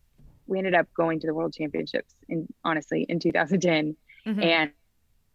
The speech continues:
Speaker 1: "Hey, this is our time to get the gold back to the U S."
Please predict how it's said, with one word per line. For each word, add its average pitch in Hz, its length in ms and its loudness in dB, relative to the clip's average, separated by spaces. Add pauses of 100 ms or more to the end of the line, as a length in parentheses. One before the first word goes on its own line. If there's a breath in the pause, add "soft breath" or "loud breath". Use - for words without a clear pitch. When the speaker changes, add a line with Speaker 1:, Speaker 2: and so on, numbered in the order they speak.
(280)
Speaker 1:
"Hey, 151 100 -2
this 147 220 -12
is - 60 -6
our - 100 -6
time - 320 -6
to - 80 -4
get - 240 -4 (100)
the 160 80 2
gold - 380 0 (160)
back - 300 -4 (1000)
to 156 440 2
the 160 120 0
U - 120 2
S." - 180 -2